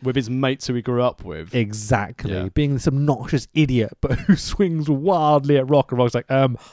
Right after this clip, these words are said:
Speaker 2: I'm a professional wrestler. Fuck you." <laughs> You know what I mean?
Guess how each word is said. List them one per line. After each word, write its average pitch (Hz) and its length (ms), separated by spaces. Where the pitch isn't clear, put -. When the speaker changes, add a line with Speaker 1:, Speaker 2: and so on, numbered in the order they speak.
Speaker 2:
I'm 202 160
a 180 40
professional 170 520
wrestler. 247 380
Fuck - 400
you." 214 220
<laughs> - 100
You 247 140
know 233 80
what 247 160
I 247 60
mean? 311 240